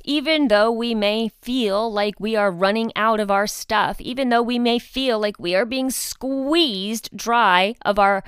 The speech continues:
finances right now, even though we feel like there's no end in sight, it says,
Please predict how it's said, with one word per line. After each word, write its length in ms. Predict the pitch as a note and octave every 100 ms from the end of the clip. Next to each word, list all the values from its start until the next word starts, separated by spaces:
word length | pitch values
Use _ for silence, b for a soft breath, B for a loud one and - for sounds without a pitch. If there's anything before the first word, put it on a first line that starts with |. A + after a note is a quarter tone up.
| B B -
finances 680 | A#3+ A#3 A3 F#3+ F#3 F#3 F3+
right 200 | E3+ E3
now, 300 | F3 E3 G3+ B B
even 320 | - D4+ C#4+ C#4
though 140 | C4
we 180 | B3 B3
feel 640 | - - - D4+ D4 G#3
like 220 | G3+ G3+
there's 240 | G#3+ G#3 G#3+
no 240 | G#3+ A3
end 280 | G#3 G#3 G3+
in 140 | F#3+
sight, 480 | F#3 - A3+ F#3 - b b b b b b
it 120 | C#4
says, 160 | E4+